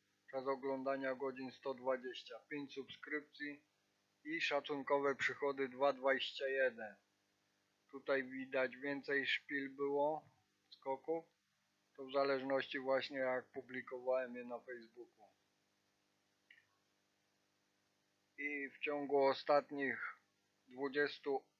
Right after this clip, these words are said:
ośmiu dni film zdobył tysiąc trzysta wyświetleń, dwadzieścia sześć o-, dwadzieścia sześć godzin oglądalności, dwa przecinek dwadzieścia jeden przychodów. Widać, jedna, druga i trzy szpile takie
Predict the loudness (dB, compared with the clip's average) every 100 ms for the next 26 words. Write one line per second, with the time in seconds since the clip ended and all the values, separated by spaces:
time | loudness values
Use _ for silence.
0 | _ 4 6 4 0 -4 -4 -2 0 0
1 | -2 -10 -20 _ _ _ -6 -4 -2 -4
2 | -8 -14 _ -10 -2 -2 -2 -6 -8 -6
3 | -2 -2 -2 -2 -2 -2 0 0 0 0
4 | 0 0 0 -4 -4 -2 0 0 0 -2
5 | 0 -2 -4 -6 _ _ _ _ _ _
6 | _ -4 -4 -2 -2 0 -2 -2 0 0
7 | 0 -6 -8 -10 -6 -4 -2 -2 -2 -2
8 | -4 -6 -8 -10 -10 _ _ _ _ _
9 | _ _ _ _ -2 2 2 0 -6 -4
10 | -4 0 0 0 -2 0 0 -2 -4 -4
11 | -6 -4 -6 -6 -10 -20 _ -10 -4 -4
12 | -4 _ _ _ _ _ -4 -2 0 0
13 | 0 -2 -4 0 0 2 0 2 2 2
14 | -2 -2 -6 -4 -4 -6 -12 -14 -18